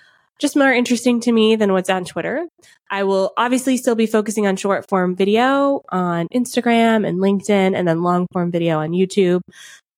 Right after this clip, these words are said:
I will also be studying other platforms. Uh, right now I'm studying Substack, which I know it's marketed as an email marketing tool, but y'all, it, to me, it's social. Um, there's comment sections, there's reshares, there's,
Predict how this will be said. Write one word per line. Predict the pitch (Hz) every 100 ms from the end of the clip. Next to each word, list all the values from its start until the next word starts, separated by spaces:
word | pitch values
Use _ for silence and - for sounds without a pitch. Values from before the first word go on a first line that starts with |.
| _ _ _
I | 220 226
will | 226 220 -
also | 240 240 240 233 226
be | 214 208
studying | - 269 359 202 190 196
other | 202 208
platforms. | 208 - 196 190 190 196 -
Uh, | 190 180
right | 208
now | 202 208 262
I'm | 254
studying | 233 240 233 220
Substack, | 202 196 196 233 - 294 349 -
which | 247
I | 262 277
know | 277 269 269 277 -
it's | 240
marketed | 233 226 226 226
as | 214 190
an | -
email | 208 202 190 180 170
marketing | 196 190 185 190 175
tool, | 180 165 156 - - -
but | -
y'all, | 240 247 220
it, | - 285 - -
to | 294
me, | 302 294 -
it's | 233
social. | 190 170 - - _
Um, | 190 175
there's | 175 175 -
comment | 277 262 254
sections, | 240 254 240
there's | 196 165 180
reshares, | 220 208 214 208 202 202 190
there's, | 175 165